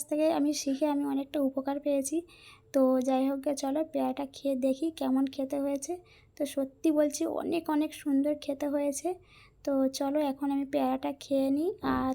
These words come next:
তোমরা ভিডিওটা সুন্দরভাবে প্রথম থেকে শেষ পর্যন্ত দেখবে। আশা করছি তোমাদের ভালো লাগবে। যদি ভালো লেগে থাকে একটা লাইক, কমেন্ট, শেয়ার করে দিবে। আর যারা যারা এখনও চ্যানেলটা সাবস্ক্রাইব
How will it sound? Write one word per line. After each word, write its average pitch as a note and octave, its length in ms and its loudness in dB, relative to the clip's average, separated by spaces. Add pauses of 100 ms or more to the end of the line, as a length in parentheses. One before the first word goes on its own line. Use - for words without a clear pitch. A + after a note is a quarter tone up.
তোমরা C4+ 300 2
ভিডিওটা C4+ 500 0
সুন্দরভাবে C#4+ 720 2
প্রথম C#4 300 -2
থেকে C#4+ 220 -2
শেষ C4+ 260 -2
পর্যন্ত C#4 280 -2 (160)
দেখবে। C4 320 0 (540)
আশা E4 200 4
করছি D4 240 2 (100)
তোমাদের C4+ 300 2
ভালো C4 240 2 (100)
লাগবে। C#4 220 0 (120)
যদি C4+ 160 -2 (120)
ভালো C4+ 160 0
লেগে C#4+ 220 0
থাকে D4+ 300 -6
একটা C#4 160 -8
লাইক, C4+ 260 -2 (100)
কমেন্ট, D#4 340 -4
শেয়ার D4 240 -2
করে D4+ 260 -2
দিবে। D#4 280 -2 (460)
আর C4+ 120 0
যারা C4 260 4
যারা C4+ 240 2
এখনও C#4 280 0 (100)
চ্যানেলটা C4 440 2
সাবস্ক্রাইব C#4+ 420 -2